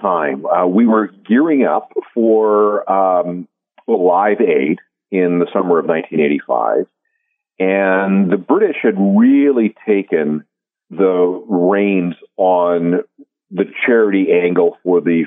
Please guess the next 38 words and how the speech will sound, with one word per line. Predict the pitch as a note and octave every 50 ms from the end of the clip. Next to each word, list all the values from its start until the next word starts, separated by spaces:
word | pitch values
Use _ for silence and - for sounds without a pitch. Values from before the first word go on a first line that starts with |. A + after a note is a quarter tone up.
| - -
famine | G2 F#2 F2 F2 F2 F2 E2+
in | E2+ F2 F2 E2+
Ethiopia. | E2+ D2+ - D#2 D2 D2 D2+ - - - C2+ - - - - _ _ _ _ _ _ _ _ _ _ _ _ -
Uh, | D#2 D2+ D#2 D#2+ D#2+
Bob | - G#2 G2 G2 G#2 G#2 G2
Geldof | G2+ G#2 G2 G2 F#2 F#2+ F2+ F2 F2 F2 - - _ -
and | E2+ E2+ E2 D#2 -
Band | - F2+ F2+ F#2 G2 G2 F#2+
Aid | E2 D2 D2 D2 - - - _
had | - E2 E2 D#2+ D#2 - -
come | F#2 F2 F2
out | F2 F2 F2 F2 - -
in, | F2 E2 D#2+ D#2 D#2 D#2 D#2 D#2+
um, | D#2+ D2+ D2+ D2 D2 C#2+ D2 D#2 - _ _ _ _ _ -
the | - F2+
late | E2 E2+ F#2 G2 G#2 -
nineteen, | E2+ F2 F2+ F#2 F2 - - - F2 E2+ E2 E2 F2 E2 E2
in | E2 F2 F2
November | F2+ F2 G2 G2 G#2 G2+ G2 F2+
nineteen | E2+ E2+ F2+ F#2+ F2+ _ - F#2 E2+
eighty-four, | D#2+ D2 C#2+ C#2 C2 - _ _ - E3 F#3+ D3+ - C2+ B1 B1 C2+ - - _ _ _ _ _ _ _ -
which | G2+ G#2 G2+ - - -
kinda | - C3+ C#3 D3+ D3
caught | D3+ - - - A2 G#2+ - -
the | F#2 F#2
Americans | F2+ F2+ F2+ G2 A#2+ E3+ G3+ G#3 G3+ - F#2+ F2+ F2 E2 D#2+ D#2+ D#2 - _ _ _ _ - - - -
by, | F#2+ E2+ D#2+ D#2+ D#2+ D#2+
you | E2 E2 D2 E2+ F#2
know, | F2 - -
flat-footed. | - G2 F2 E2+ E2 - - F3 F#3 - E2+ D#2+ - -
"Well, | G3+ G2+ G2 -
if, | - - - -
if | G#2+ G2 - -
the | F#2+
British | E2 D#2 B2 F#3 A3+ G#3+ - -
are | A2+ F#2
doing | E2 F2+ E2+ E2+ E2+
this, | E2+ F#2+ G#2+